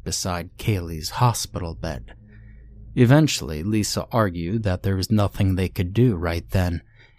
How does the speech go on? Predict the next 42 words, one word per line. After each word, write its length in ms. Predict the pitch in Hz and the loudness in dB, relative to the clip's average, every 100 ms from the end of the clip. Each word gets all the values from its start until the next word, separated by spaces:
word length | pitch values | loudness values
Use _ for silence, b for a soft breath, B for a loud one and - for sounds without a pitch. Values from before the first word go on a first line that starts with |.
| b b | b b
and 160 | - 104 | 0 2
they 120 | 98 | 2
agreed 440 | 101 98 110 107 107 | 0 4 6 6 4
it 60 | |
would 180 | 104 98 | 2 2
make 240 | 98 92 | 2 0
sense 500 | - - 104 80 - - | -2 0 2 0 -4 -6
to 120 | - | -8
take 340 | - 95 - | -4 -4 -4
turns 520 | - 110 90 87 98 | -2 0 2 0 -2
going 320 | - 92 90 87 | 0 0 0 -2
home 380 | 110 87 87 - | -2 -2 -4 -4
to 120 | - | -4
shower 600 | - - 123 90 80 73 | 0 4 4 2 -2 -6
and 220 | 80 - | -8 -8
to 80 | 107 | -6
get 240 | 92 82 | -4 -4
some 240 | - 92 85 | -4 -4 -4
sleep. 400 | - 143 123 - - b b b b b - - | -2 2 0 -2 -12 b b b b b -10 -4
At 140 | - | 0
her 280 | 101 131 110 | 6 6 6
request, 800 | 90 - 143 123 80 - - - _ _ - | 2 0 2 2 2 -4 -8 -16 _ _ -4
Jack 380 | 104 101 85 - | 2 2 0 -2
went 260 | 87 87 - | -2 -2 0
first 520 | - 101 82 - - | 4 4 2 -4 -2
while 160 | 90 | 0
Lisa 340 | 87 92 - 85 | 0 -2 -2 -4
stayed 480 | - 135 107 78 85 | -2 2 2 0 -6
with 220 | 92 - | -8 -2
Kaylee. 520 | 135 127 87 64 - - - - - - - | 2 2 0 -8 -14 -20 -20 -20 -20 -20 -4
He 160 | - 131 | 0 2
kissed 320 | - 139 - | 4 2 4
them 240 | 123 117 | 4 4
both, 440 | 120 113 73 - - b b b b | 4 2 0 -8 -20 b b b b
then 360 | 101 95 95 | 0 2 4
got 260 | 98 92 82 | 4 2 2
into 320 | 101 - 107 | -2 0 0
his 140 | 95 - | 0 0
car 400 | - 104 82 78 | 2 4 2 -2
and 200 | 87 87 | -4 -4
started 440 | - 78 82 92 | -4 -4 -4 -4
driving. 500 | 117 110 104 90 | 2 4 2 0